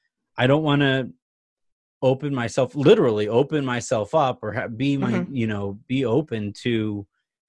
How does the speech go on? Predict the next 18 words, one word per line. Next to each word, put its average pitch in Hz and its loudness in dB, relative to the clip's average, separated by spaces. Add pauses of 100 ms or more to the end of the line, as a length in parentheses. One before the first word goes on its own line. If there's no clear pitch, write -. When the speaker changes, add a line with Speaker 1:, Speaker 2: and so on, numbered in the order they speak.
(120)
Speaker 1:
everything 131 0
that 117 -2
all 120 4
these, 117 -2
you 143 0
know," 110 0
and, 123 -2
and 113 -2
his 123 -2
options 131 -4
to 139 -4
get 117 -6
treatment, 131 -6 (100)
basically 117 -6
Florida 123 0 (380)
or 120 4
L 107 -2
A, 107 -2